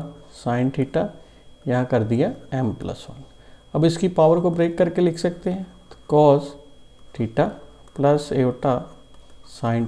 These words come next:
theta whole power m into cos theta plus iota sin theta। हमने क्या किया, सेकंड स्टेप में देखो ये माना है कि ये रिजल्ट क्या है, n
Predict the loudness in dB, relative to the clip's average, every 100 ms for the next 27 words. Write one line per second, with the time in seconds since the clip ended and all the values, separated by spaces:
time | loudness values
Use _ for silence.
0 | -4 -2 -2 -2 -6 -18 -2 2 2 4
1 | 4 4 4 2 -2 -6 -18 -20 -20 -20
2 | -20 -8 2 2 4 0 0 -8 -20 -20
3 | -20 -20 -20 0 4 4 4 -6 -4 -4
4 | -4 -10 -20 -20 -20 -20 -20 -2 4 4
5 | 2 -4 -4 0 0 -2 -4 -18 -20 -20
6 | -20 -4 -4 -4 -12 -18 -16 -12 -12 -14
7 | -18 -18 -18 -20 -20 -8 2 4 4 6
8 | 4 4 2 0 -2 -2 -2 0 0 2
9 | 0 2 2 4 4 4 4 2 0 0
10 | 2 4 4 2 4 4 2 2 2 4
11 | 2